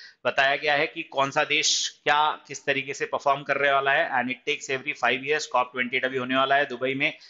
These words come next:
इसके बारे में basic आपने, I hope, पढ़ लिया होगा, climate change की पूरी history आपको आती है। Then एनडीसी और latest एनडीसी,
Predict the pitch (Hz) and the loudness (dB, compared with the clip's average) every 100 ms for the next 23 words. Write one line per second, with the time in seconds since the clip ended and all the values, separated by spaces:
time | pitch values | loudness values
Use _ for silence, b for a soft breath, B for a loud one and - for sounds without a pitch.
0 | B 139 - 165 151 156 170 143 131 151 | B -12 -4 2 2 2 -2 -6 -8 -4
1 | 139 127 143 135 117 117 147 - _ 127 | -2 -2 -2 -4 -2 -4 -8 -10 _ 0
2 | 127 143 147 143 135 151 - 117 120 131 | 0 0 2 2 2 -2 0 0 0 -4
3 | - 127 120 135 131 123 110 - 135 127 | -4 -8 -8 -16 -6 -4 -4 -6 0 0
4 | - 139 120 120 135 143 156 B B B | 2 0 0 0 -2 -2 -2 B B B
5 | 117 160 185 - _ _ _ 143 165 185 | 0 2 2 -8 _ _ _ 0 0 -4
6 | - 165 120 - - 147 160 - 127 147 | -6 -10 -12 -10 2 2 2 -2 -2 0
7 | 180 165 - 147 151 160 - 185 | 0 -2 -2 -4 -2 -4 -2 -6